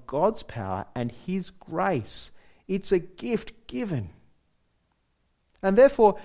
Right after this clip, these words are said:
there's never a place in the Christian life for pride, is there? Never a place for us to look at those who don't know Jesus with, with arrogance or superiority.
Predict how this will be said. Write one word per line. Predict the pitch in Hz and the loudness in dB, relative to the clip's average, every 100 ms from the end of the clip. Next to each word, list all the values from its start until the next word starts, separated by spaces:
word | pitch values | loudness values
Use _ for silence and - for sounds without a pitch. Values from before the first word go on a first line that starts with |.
| - | -4
there's | - 196 | 0 4
never | 208 330 349 | 6 6 6
a | 285 | 4
place | - 208 240 254 | 4 2 2 2
in | 190 | 0
the | 160 | 0
Christian | - 160 - 147 | 0 0 -4 -4
life | 143 135 131 | 0 0 -2
for | - - | -6 -10
pride, | - 277 302 120 139 | -4 0 2 2 -2
is | 220 - | -4 0
there? | 135 95 - - _ _ - - | 0 0 -8 -20 _ _ -18 2
Never | 220 269 | 4 6
a | 269 | 2
place | - 240 285 | 4 4 4
for | - 196 | 0 2
us | 156 - | 2 2
to | 175 | 0
look | 220 | 2
at | - | 2
those | 202 208 196 | 4 4 4
who | 202 | 0
don't | 185 - 180 233 196 | -2 4 4 4 0
know | 165 147 | -2 -2
Jesus | 147 139 127 135 135 | -2 -2 -2 -4 -4
with, | 147 139 - - - | -4 -4 -10 -12 -6
with | 156 - | -6 -2
arrogance | 175 233 226 143 113 - | 2 6 6 4 0 -2
or | 131 | -6
superiority. | - - 185 160 143 185 208 185 - | -6 -8 -4 -2 -2 -4 -6 -10 -16